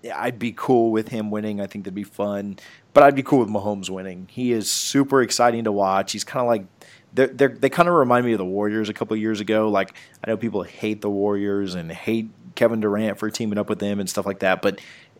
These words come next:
they're just so exciting and they're so fun to watch. And, you know, I'm, I'm a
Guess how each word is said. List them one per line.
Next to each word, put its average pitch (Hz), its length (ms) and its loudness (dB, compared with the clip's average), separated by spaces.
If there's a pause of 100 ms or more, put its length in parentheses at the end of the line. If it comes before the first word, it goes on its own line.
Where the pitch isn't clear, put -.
(180)
they're 131 300 4
just 139 240 2
so 151 180 8
exciting 113 540 2
and 98 100 -2
they're 92 80 -4
so 127 300 2
fun 120 240 0
to 107 80 0
watch. 98 480 2
And, 82 260 -8 (680)
you 110 140 -8
know, 85 240 -6 (100)
I'm, 90 380 -2
I'm 107 180 0
a 101 60 -2